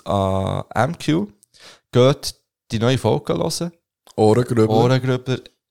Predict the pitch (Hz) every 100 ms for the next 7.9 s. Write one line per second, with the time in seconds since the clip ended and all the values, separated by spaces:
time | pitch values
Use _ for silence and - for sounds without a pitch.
0 | - 120 120 135 120 107 110 120 131 -
1 | _ _ _ 110 120 113 - 110 107 101
2 | - - 127 135 143 131 135 151 - 135
3 | 143 143 - 131 139 95 104 104 107 123
4 | 151 - 160 160 180 - 220 - - -
5 | - 151 196 139 135 160 - 127 143 110
6 | 113 120 113 110 123 147 - _ _ _
7 | _ - 110 104 107 104 113 131 -